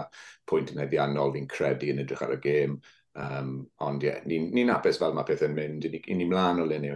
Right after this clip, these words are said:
le wen ni tymor diwetha, ond, yy, treni falle ddim bod ni bach yn agosach i'r Bari yn, yy, mynd mewn i'r diwedd y tymor.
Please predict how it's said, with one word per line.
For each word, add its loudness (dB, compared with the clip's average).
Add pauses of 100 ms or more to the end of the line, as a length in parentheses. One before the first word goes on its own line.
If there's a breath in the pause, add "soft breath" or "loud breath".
(140)
le 0
wen -6
ni -10
tymor -2
diwetha, 0 (100)
ond, -4
yy, -2 (340 soft breath)
treni 0
falle 0
ddim 2
bod 2
ni -6
bach 2
yn -2
agosach -2
i'r -4
Bari -2
yn, -4
yy, -4
mynd -4
mewn -4
i'r -8 (260)
diwedd -2
y -20
tymor. -8